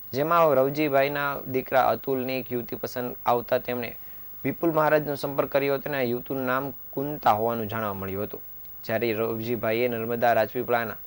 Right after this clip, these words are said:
બામલા ગામે જઈ કન્યાને બતાવી હતી અને બાદમાં એક લાખ વીસ હજાર રૂપિયા આપવાનું નક્કી કર્યું હતું, જેમાંથી સાઠ હજાર રૂપિયા સગાઈ વખતે અને સાઠ હજાર રૂપિયા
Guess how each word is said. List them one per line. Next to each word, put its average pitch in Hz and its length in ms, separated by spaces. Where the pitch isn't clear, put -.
બામલા 147 360
ગામે 139 360
જઈ 131 220
કન્યાને 131 460
બતાવી 127 440
હતી 123 120
અને 135 100
બાદમાં 120 360
એક 135 240
લાખ 131 320
વીસ 123 260
હજાર 120 280
રૂપિયા 120 320
આપવાનું 117 300
નક્કી 113 240
કર્યું 117 260
હતું, 120 220
જેમાંથી 117 360
સાઠ 123 400
હજાર 117 240
રૂપિયા 117 220
સગાઈ 117 320
વખતે 117 340
અને 113 100
સાઠ 131 300
હજાર 127 200
રૂપિયા 120 280